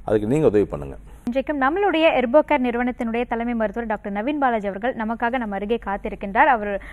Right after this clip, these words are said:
Speaker 2: மருத்துவமனையில் நிகழக்கூடிய ஒவ்வொரு நிகழ்வுகளையும் நேரடியாக நம்மோடு பகிர்ந்துட்டு இருக்காங்க. குறிப்பா மருந்து பொருட்களை மிகவும் பயனுள்ளதாக யார் முழுமையாக பயன்படுத்துகிறார்களோ அவர்களுக்கு இலவசமாக பல முறை கொடுத்து கொண்டுதான் இருக்கின்றார். அதனால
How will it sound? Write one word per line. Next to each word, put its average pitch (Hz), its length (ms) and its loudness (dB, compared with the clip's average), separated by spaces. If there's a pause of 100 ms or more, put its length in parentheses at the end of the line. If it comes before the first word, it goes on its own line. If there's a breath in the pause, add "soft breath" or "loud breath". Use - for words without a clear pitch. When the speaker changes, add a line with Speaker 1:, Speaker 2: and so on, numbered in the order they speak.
Speaker 2:
மருத்துவமனையில் 262 680 2
நிகழக்கூடிய 269 540 6
ஒவ்வொரு 302 320 6
நிகழ்வுகளையும் 285 580 4
நேரடியாக 302 560 8
நம்மோடு 254 320 2
பகிர்ந்துட்டு 240 480 0
இருக்காங்க. 214 420 -2
குறிப்பா 311 340 6 (260 loud breath)
மருந்து 415 420 10
பொருட்களை 269 560 6
மிகவும் 285 420 0
பயனுள்ளதாக 311 840 6 (200 loud breath)
யார் 285 300 10
முழுமையாக 370 760 8
பயன்படுத்துகிறார்களோ 269 800 4
அவர்களுக்கு 349 720 6 (160 soft breath)
இலவசமாக 320 720 6
பல 277 300 8
முறை 339 260 4
கொடுத்து 302 300 2
கொண்டுதான் 285 360 4
இருக்கின்றார். 262 440 4
அதனால 254 400 8